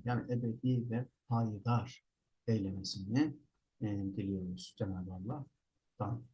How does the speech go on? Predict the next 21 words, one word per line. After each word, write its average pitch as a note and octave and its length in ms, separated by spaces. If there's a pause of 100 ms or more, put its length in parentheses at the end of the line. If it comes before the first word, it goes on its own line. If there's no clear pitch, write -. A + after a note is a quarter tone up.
(120)
Evet. A2+ 140 (320)
El E3+ 160
müdiriyetul A2 920 (100)
âmetü G2+ 760 (240)
lil G#2+ 260 (220)
hademâti A#2 800 (180)
diniyeti, G2 800 (260)
din B2 280
hizmetleri F#2+ 720 (200)
genel G2+ 400 (100)
müdürlüğü. - 680 (480)
Evet. - 140 (440)
Bu F#3+ 120
haftaki G#2+ 560 (480)
hutbemizi A#2+ 600
de C#3+ 80
inşallah F#2+ 420
tamamlamış G2 520
olduk F#2 320
sevgili F#2+ 360
arkadaşlar. F#2+ 600